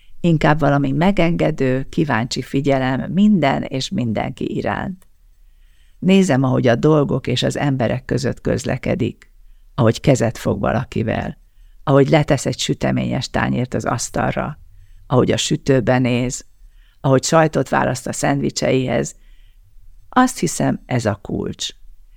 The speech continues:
Ez a görcs és irigység nélküli, lassú, kíváncsi figyelem. „Tudtad, hogy valamikor pék leszel?” Mintás kendő van a fején,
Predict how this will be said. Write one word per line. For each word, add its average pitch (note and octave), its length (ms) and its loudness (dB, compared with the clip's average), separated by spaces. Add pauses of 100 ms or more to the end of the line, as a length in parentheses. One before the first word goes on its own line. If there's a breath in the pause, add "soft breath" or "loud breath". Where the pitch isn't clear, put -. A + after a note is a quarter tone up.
(160)
Ez C#3+ 160 0
a C3+ 120 2
görcs G3+ 520 2 (100)
és - 240 -4
irigység - 560 2
nélküli, A#2+ 720 -2 (420)
lassú, F3+ 500 2
kíváncsi A#2+ 600 -2
figyelem. - 720 -4 (1800)
„Tudtad, - 560 0
hogy F#3+ 260 2
valamikor F#3 680 2
pék F#3 260 0
leszel?” - 640 -4 (1700)
Mintás F#3+ 460 4
kendő C3+ 400 4
van A#2 160 2
a A2 80 0
fején, C3 680 -2